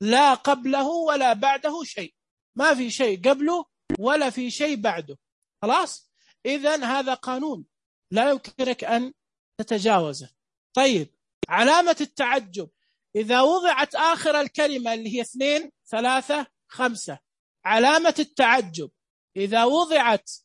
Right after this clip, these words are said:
إث-، آخر الكلمة فستكون إشارة الوقف. إذن قانونها ماذا يقول إذا أردناها أن تكون اختصار؟ لا تستخدم آخر الكلمة. إذن فهمنا هذا، والله ما هو موجود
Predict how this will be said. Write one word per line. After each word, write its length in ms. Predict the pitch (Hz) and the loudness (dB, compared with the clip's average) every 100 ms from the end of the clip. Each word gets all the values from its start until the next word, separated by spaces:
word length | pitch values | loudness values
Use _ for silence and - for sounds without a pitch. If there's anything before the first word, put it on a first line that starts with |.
| _ _ _ - | _ _ _ -18
إث-، 140 | 208 - 208 | -18 -14 -4
آخر 540 | 226 302 320 311 302 | 2 2 2 2 2
الكلمة 640 | 294 - 285 247 220 254 - _ _ _ _ | 0 0 0 0 -2 -6 -8 _ _ _ _
فستكون 680 | 226 262 247 254 294 359 311 | -10 -8 -6 -6 -2 -2 -2
إشارة 540 | 254 - 330 330 - | -4 0 2 2 0
الوقف. 640 | 285 277 302 - - - _ _ _ - | -4 0 -2 -2 -20 -20 _ _ _ -14
إذن 360 | 190 220 311 - _ _ _ _ | -8 -4 -6 -8 _ _ _ _
قانونها 580 | 196 214 269 262 220 220 | -8 -4 -4 -4 -4 -4
ماذا 340 | 240 247 226 | -4 -2 -2
يقول 320 | 208 220 214 | -4 -6 -6
إذا 260 | 185 196 196 | -4 0 0
أردناها 420 | 196 196 196 175 | 0 -2 -6 -6
أن 60 | 180 | -10
تكون 260 | 175 190 | -8 -6
اختصار؟ 560 | 170 - 160 185 226 - _ _ _ _ | -6 -6 -2 2 2 2 _ _ _ _
لا 500 | 175 208 240 277 294 | 6 8 8 6 6
تستخدم 1040 | 294 277 247 - - 269 - 226 269 294 285 240 | 4 -2 -4 -6 0 0 0 0 2 4 2 0
آخر 560 | 226 254 277 - 285 285 | 2 2 2 2 2 2
الكلمة. 500 | 254 254 208 170 147 _ _ _ _ | 0 -2 -2 -4 -10 _ _ _ _
إذن 220 | 180 208 208 | -8 -6 -4
فهمنا 600 | 214 202 277 285 320 - _ | -2 2 4 4 2 0 _
هذا، 260 | 185 247 220 | 0 2 2
والله 500 | 220 247 277 247 247 | 0 0 0 0 -2
ما 100 | 277 | -2
هو 180 | 247 240 | -4 -6
موجود 420 | 233 220 294 | -8 -10 -12